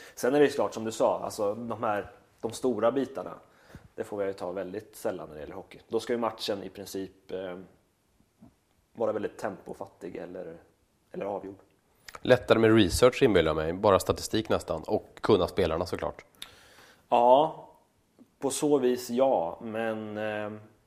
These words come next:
Speaker 1: det är också tjugotvå gubbar per lag. Så det är ju... Eh, jag upplever det att jag lägger väldigt mycket mer tid på ishockey. <clears throat> Med tanke på att det är, eh, det är fyrtiofem gubbar som jag ska ha någonting,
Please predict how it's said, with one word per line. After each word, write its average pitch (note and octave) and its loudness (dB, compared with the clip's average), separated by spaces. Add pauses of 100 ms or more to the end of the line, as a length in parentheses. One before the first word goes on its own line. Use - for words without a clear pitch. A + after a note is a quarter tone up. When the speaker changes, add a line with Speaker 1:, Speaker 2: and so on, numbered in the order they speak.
(640)
Speaker 1:
det A#2 -2
är A#2+ -4
också A2 -6
tjugotvå G#2+ -10
gubbar G2 -12
per G2 -10
lag. G#2+ -12 (1160)
Så - -8
det A2+ 2
är A#2 2
ju... A#2 2
Eh, G#2+ -2 (1500)
jag A#2+ 2
upplever A2+ -4
det A#2 0
att A2+ -8
jag G#2 -2
lägger G2+ -4
väldigt A2 -6
mycket A2 -12
mer G2+ -8
tid F2 -14
på E2 -10
ishockey. - -16 (480)
<clears throat> A#2+ -14
Med A2 -10
tanke G2+ -8
på F#2+ -8
att F2+ -12
det F2 -10
är, F#2+ -8
eh, F2+ -12 (1160)
det A2+ -6
är G#2+ -2
fyrtiofem A2 -8
gubbar A2 -4
som G2+ -8
jag G2 -12
ska F#2+ -12
ha F#2+ -8
någonting, F#2 -16